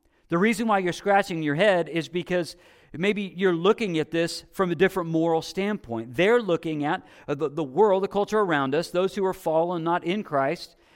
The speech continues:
and, and even some of those who are not discipled in Christ, they have a subjective morality. It's not been informed by God, which we're gonna get to in a minute. Instead, it's just shaped by mainstream media, lawmakers,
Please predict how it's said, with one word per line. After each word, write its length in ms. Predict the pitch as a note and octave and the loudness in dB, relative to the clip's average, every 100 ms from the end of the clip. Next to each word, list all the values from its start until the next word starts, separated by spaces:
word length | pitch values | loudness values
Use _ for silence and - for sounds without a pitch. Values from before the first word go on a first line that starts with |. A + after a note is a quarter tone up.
| _ - | _ -4
and, 340 | D#3 D#3 C#3 | 0 0 -2
and 220 | D#3+ D#3+ | -2 2
even 300 | G3+ G#3 E3+ | 0 0 -4
some 160 | - G3 | -2 0
of 60 | |
those 220 | F3+ F3+ - | 2 2 0
who 80 | |
are 60 | E3 | -2
not 180 | E3+ D3 | -2 -2
discipled 500 | D3 G3 A#3 E3+ C3+ | -2 2 2 0 -4
in 80 | A#2+ | -2
Christ, 440 | C3+ C3+ D3+ - - - - | 0 0 -2 -10 -20 -20 -4
they 280 | B2+ A3 | 4 4
have 240 | A3+ F#3+ F3 | 4 2 2
a 160 | E3+ | -2
subjective 640 | E3 G#3+ C#3+ D3 C#3 F3 D#3 | -2 -4 -4 -2 -2 -2 -2
morality. 440 | F3 G#3+ G#3 C3+ | 2 4 4 2
It's 160 | C#3+ - | -4 -2
not 280 | G#3 F#3 D#3+ | -2 -2 -2
been 180 | E3+ | -4
informed 500 | D3+ D#3 D3 G#3 G#3 | -2 -6 -4 -4 -2
by 120 | E3 C#3+ | -2 -2
God, 280 | A#2+ A#2+ | -2 -2
which 200 | C#3+ - | -4 -8
we're 80 | D3+ | -6
gonna 160 | C#3 B2+ | -4 -4
get 140 | A#2+ | -6
to 120 | C3 | -4
in 60 | B2 | -4
a 60 | C3 | -4
minute. 300 | C3+ G#2 - _ _ _ - | -4 -6 -10 _ _ _ -6
Instead, 480 | F3+ F#3+ - A#3+ A#3 | -2 -2 4 6 8
it's 220 | F#3+ - | 4 0
just 180 | G3+ G3 | -2 -2
shaped 320 | - G3 G#3 | -2 0 0
by 340 | F3 F3 E3+ D#3+ - _ - | 2 2 0 -4 -12 _ -2
mainstream 420 | D3 F3 G3+ F3+ | -2 0 -2 0
media, 300 | F3 F3+ F3 | 0 2 2
lawmakers, 800 | D#3 D#3+ E3 D#3+ E3 D#3+ - | 2 2 0 -2 -2 -4 -6